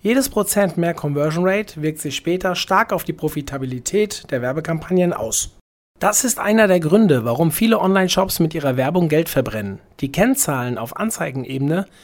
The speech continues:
schauen oft nicht schlecht aus, die Klickrate ist gut, die Kosten pro Klick sind in einem gesunden Bereich. Wenn du dir allerdings die Conversion Rate ansiehst, wird dir schlecht. Und trotzdem wird auf diese Online-Shops Werbung geschaltet. Obwohl man sich ausrechnen könnte, dass es mit dieser Conversion Rate nicht funktioniert.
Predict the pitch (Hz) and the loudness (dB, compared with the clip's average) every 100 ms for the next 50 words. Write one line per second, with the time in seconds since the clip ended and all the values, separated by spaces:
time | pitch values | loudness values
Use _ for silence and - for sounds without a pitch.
0 | - - - 160 165 147 - 185 - 240 | -20 -10 2 4 4 0 0 0 0 -2
1 | - - 254 - - - 139 226 220 180 | -2 -4 -4 -4 -6 -6 -4 -4 -2 -2
2 | 180 170 160 - 220 202 - 147 - 175 | -2 -2 -2 0 -2 -2 -10 -8 2 2
3 | - 175 156 156 170 165 - 147 135 131 | 2 -2 -2 -2 -2 -2 -2 -2 0 0
4 | 127 123 143 156 135 123 104 - - - | -2 0 0 0 -6 -6 -8 -10 -16 -20
5 | _ - - - 165 185 190 185 196 214 | _ -20 -20 2 4 6 6 6 6 4
6 | 214 190 - 175 185 254 226 147 127 - | 0 -2 2 4 6 6 4 2 0 -4
7 | 123 165 220 - - 135 143 160 - 110 | -4 -4 -6 -10 -6 -4 -2 -4 -4 -6
8 | 80 - - - - 165 156 - 233 - | -8 -14 -20 -20 0 2 2 2 2 2
9 | 147 120 127 117 - 190 214 - 185 180 | 2 2 0 -2 -2 0 0 2 2 2
10 | 175 180 185 202 226 196 120 - 95 80 | 2 -2 0 2 4 2 0 -4 -8 -10
11 | - - - _ _ 143 175 240 240 190 | -16 -20 -20 _ _ 4 6 6 4 2
12 | 170 - - 196 277 170 131 139 120 135 | 0 -6 -2 0 2 0 0 -2 -2 0
13 | 123 175 196 - - - 147 151 160 160 | 0 -2 -2 -10 -20 -8 -4 -2 2 2
14 | 175 226 220 - 151 147 156 165 170 143 | 2 2 2 4 8 8 6 2 2 0
15 | 127 - 143 135 185 185 143 104 | -2 -2 -4 -2 0 2 0 -4